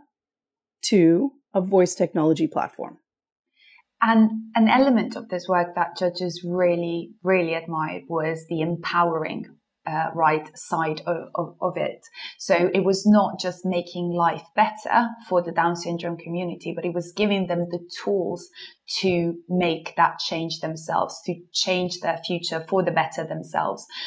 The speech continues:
Speaker 2: So what sort of, uh, lessons can you share for, you know, anyone looking to adopt a similar strategy and create a similarly empowering campaign?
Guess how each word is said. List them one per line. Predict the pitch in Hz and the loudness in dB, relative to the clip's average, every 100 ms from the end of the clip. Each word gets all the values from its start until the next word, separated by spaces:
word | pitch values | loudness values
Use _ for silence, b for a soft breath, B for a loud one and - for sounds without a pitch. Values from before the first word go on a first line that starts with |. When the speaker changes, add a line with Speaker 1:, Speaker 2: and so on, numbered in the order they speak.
| B | B
Speaker 2:
So | - 214 202 208 B B B _ | 0 4 4 2 B B B _
what | 185 208 226 233 202 | -6 0 4 4 2
sort | - 233 | 0 2
of, | 226 208 - | 4 2 4
uh, | 196 185 - | 6 6 6
lessons | 196 185 - 190 165 170 | 2 2 -2 -4 -4 -6
can | - 175 | -4 -2
you | 170 | -2
share | - 175 160 165 165 - | 2 4 4 2 -2 -2
for, | 175 165 165 165 B | 0 2 0 -4 B
you | - | 0
know, | 170 160 | 2 2
anyone | 185 175 175 170 | 2 2 2 4
looking | 175 170 170 | 2 0 -6
to | 170 175 | -2 0
adopt | 170 156 - | 0 -2 -2
a | 170 | -10
similar | - 185 175 - 156 | -2 -2 0 -2 -4
strategy | - 170 160 - - 165 | 0 0 0 -6 -6 -2
and | 160 160 160 | -2 -2 -4
create | - - 175 165 160 170 | -6 -2 0 0 -2 -2
a | 170 156 | -2 -2
similarly | 160 - 180 175 170 160 165 | -6 -4 -2 0 -2 -2 -6
empowering | 165 160 175 170 160 180 175 | -8 -2 2 2 0 -6 -8
campaign? | - 160 156 156 156 | -10 -12 -10 -10 -10